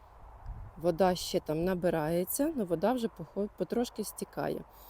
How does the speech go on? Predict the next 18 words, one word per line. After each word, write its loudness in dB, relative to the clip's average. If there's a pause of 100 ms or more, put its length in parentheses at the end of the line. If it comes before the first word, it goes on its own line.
(280)
Але, 6 (260)
е, 2 (520)
як 4
буде 4
водоспад, 2 (320)
я 0
хочу -2
його 2
робити 0 (340)
достатньо 2
великим, 2 (240)
він 6
якраз 2
буде 2 (480)
от 0
за 2
шапочкою -2
сосни 0